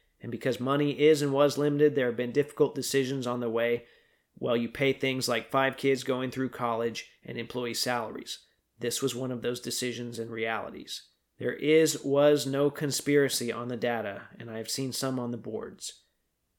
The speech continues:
I love collecting and am passionate about it, although I do agree it's disappointing on the dominance of a few firms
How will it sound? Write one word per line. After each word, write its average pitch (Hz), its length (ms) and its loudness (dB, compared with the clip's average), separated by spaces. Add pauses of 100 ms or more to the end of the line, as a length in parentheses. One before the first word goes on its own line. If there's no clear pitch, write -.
(180)
I 120 120 -10
love 135 280 2
collecting 139 520 2
and 117 120 -4
am 113 80 -8
passionate 131 540 -4
about 123 280 0
it, 123 80 -2
although 117 300 -2
I 113 80 -4
do 131 220 0
agree 123 280 -2
it's 113 140 -6
disappointing 127 680 -4
on 110 100 -10
the 107 80 -10
dominance 123 600 -6
of - 120 -10
a - 60 -14
few 135 280 0
firms 123 460 -4